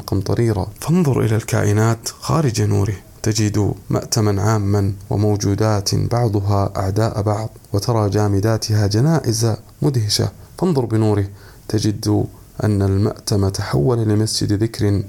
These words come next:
والأعداء لإخوان، وتحولت بنوره حياة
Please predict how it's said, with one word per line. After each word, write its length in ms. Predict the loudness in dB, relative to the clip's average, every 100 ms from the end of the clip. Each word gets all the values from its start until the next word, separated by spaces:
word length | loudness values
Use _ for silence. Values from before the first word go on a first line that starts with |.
| -10 -20 -20 -6
والأعداء 640 | 0 2 2 2 2 0 0
لإخوان، 600 | 0 -2 -2 0 2 0 -4 -6
وتحولت 640 | -6 -2 0 2 2 -2
بنوره 480 | 0 2 2 2 0
حياة 300 | 0 0 2